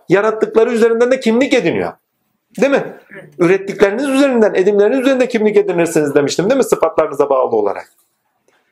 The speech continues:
Speaker 1: Ve kendini Allah olarak, yani erekte olan varlık olarak da kimlik sahibi varlık olarak gösteriyor. Erek Allah, neden Allah? Değil mi?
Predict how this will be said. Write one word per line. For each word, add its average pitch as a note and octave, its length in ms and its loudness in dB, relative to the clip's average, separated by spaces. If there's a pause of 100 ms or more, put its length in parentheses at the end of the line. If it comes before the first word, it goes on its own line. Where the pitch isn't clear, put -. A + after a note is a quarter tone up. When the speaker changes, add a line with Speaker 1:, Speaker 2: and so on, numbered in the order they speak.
(240)
Speaker 1:
Ve D3 100 0
kendini F3+ 300 -2
Allah F3 340 2
olarak, F#3+ 280 0
yani D#3 140 0
erekte E3 380 0
olan A#3 240 0
varlık F3 320 0
olarak D#3 340 0
da A#3+ 140 -2
kimlik F#3+ 280 0
sahibi F3 380 0
varlık D#3+ 320 0
olarak D3 320 0
gösteriyor. - 480 -6 (1300)
Erek F3+ 260 2
Allah, F#3+ 420 -2 (100)
neden C3+ 260 2
Allah? F#3 500 -2 (320)
Değil A#3+ 100 4
mi? - 260 -8